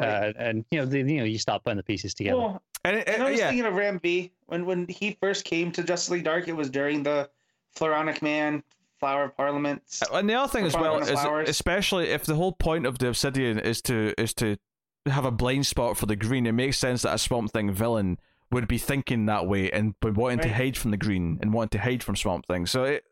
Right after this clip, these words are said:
Speaker 3: like, these
Speaker 1: Right.
Speaker 3: things do add up and make some, some
Speaker 2: Yeah.
Speaker 3: amount of sense. Um, so, I, no, I would agree that it's good, but it's also not, like, it's not blowing me away like Ram V's issues of
Speaker 1: Yeah.
Speaker 3: Catwoman have so far. Like, it's, it's a solid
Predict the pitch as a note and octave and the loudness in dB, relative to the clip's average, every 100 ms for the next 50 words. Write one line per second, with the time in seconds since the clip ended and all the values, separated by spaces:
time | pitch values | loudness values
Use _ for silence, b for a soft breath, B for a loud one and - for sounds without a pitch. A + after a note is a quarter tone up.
0 | _ D#3+ D#3 F#3 D#3 C#3+ B2+ A2+ - B2 | _ -4 0 0 0 0 -4 -6 -2 2
1 | A2 G#2 G2+ - G2 G#2 G#2+ G2 - G#2 | 2 2 0 0 0 0 -2 -2 -2 -2
2 | G2 F2+ - G#2 F2+ - b b b - | 0 0 0 -2 -4 -12 b b b -2
3 | C3 - - - A3 B3 B3+ B3+ D4 C#4+ | -2 -2 -2 0 2 2 2 2 2 2
4 | G3+ G#3 D#3+ C3+ - F3 G3 - C#3+ D#3+ | 2 2 2 0 0 0 0 0 2 2
5 | D#3+ E3+ D3 C#3+ C3 - C3+ F3 C#3+ C3+ | 2 2 2 2 2 2 0 0 2 2
6 | C#3+ C3+ A#2+ A2+ B2 A2+ G#2+ A2 A2+ A2 | 2 2 2 4 4 2 2 2 2 2
7 | A2 G#2+ A2 - G2+ A#2+ A#2 B2+ C3 C3+ | 2 2 0 -2 0 0 2 2 0 0
8 | - C#3 - D3+ E3+ - C3+ C3 - A3 | 0 -2 0 0 0 -2 -2 0 0 0
9 | G#3 - C#4 G#3 G3 | 0 2 2 2 0